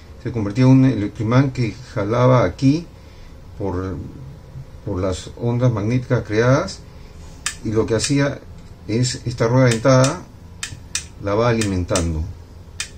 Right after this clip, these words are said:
Hemos alimentado cinco veces y cuando, y en este momento que estaba alimentada se prendía la luz del tablero indicando que hay disponibilidad para seleccionar canciones.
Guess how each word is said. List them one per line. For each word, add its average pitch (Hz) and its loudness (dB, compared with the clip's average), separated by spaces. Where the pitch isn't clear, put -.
Hemos 123 4
alimentado 104 4
cinco 127 6
veces 147 2
y 127 4
cuando, 117 4
y 113 2
en 127 8
este 165 2
momento 156 6
que 113 -2
estaba 147 4
alimentada 143 4
se 135 2
prendía 131 4
la 127 6
luz 143 6
del 143 4
tablero 135 4
indicando 135 2
que 127 0
hay 131 4
disponibilidad 113 2
para 127 2
seleccionar 101 -2
canciones. 120 0